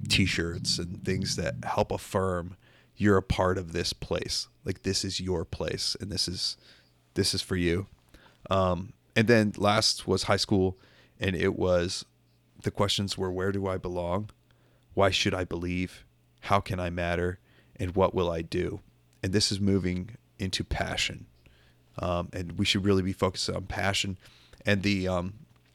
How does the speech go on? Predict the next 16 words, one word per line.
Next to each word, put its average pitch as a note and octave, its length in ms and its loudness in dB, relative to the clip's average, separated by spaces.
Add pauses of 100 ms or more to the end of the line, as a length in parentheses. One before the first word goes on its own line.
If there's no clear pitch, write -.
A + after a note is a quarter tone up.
(340)
they're B2 100 10
motivated G#2 480 6
by F#2 140 -2
freedom, A2 480 2
where F#2+ 200 2
middle G2 220 0
school's G2+ 320 0
motivated F#2 460 2
by F2 100 -6
acceptance, A2 680 0 (280)
high G2+ 160 4
school's G2+ 300 2
more F#2+ 160 4
motivated F2+ 440 2
by F2+ 120 -4
freedom. G#2 420 2